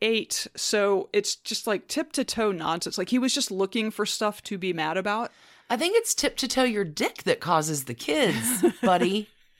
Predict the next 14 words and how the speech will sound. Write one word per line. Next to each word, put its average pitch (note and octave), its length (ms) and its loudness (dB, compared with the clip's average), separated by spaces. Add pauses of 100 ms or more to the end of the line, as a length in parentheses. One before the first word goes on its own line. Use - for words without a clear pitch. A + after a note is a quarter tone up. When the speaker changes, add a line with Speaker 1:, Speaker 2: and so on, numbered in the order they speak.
(440)
Speaker 2:
Tip-to-toe, C#4 800 4
all B3 240 10
of F3 100 0
it. C3 220 2
Speaker 1:
Mm-hmm, G3+ 320 -6
mm-hmm. F#3+ 440 -6 (100)
Speaker 2:
Catherine B3 360 4
doesn't B3 260 0
get - 140 -2
pregnant B3 380 0
without G3+ 320 0
your A3 180 0
influence. G3+ 720 -2
Speaker 1:
Yeah. G3 320 -2